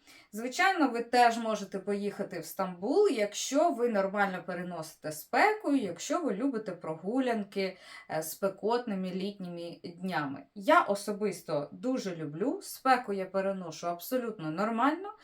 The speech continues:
тому мене б це, е, повністю влаштувало. Але я знаю, що не дуже багато людей любить у,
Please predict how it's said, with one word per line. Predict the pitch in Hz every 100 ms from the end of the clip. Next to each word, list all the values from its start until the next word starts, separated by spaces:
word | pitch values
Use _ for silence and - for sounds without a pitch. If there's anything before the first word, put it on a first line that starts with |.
| - - - -
тому | 254 254 349 403 -
мене | 220 226 233 285
б | 302 -
це, | - 240 254 240 202 _ - _
е, | - 196 -
повністю | 320 311 269 269 233
влаштувало. | 220 233 - 220 185 165 143 -
Але | 226 285 427
я | 330 247
знаю, | 247 247 214
що | - 240
не | 220
дуже | 202 220 185 175
багато | 180 180 185 190
людей | 170 180 202 403 381
любить | 240 262 220 208 -
у, | 208 180 175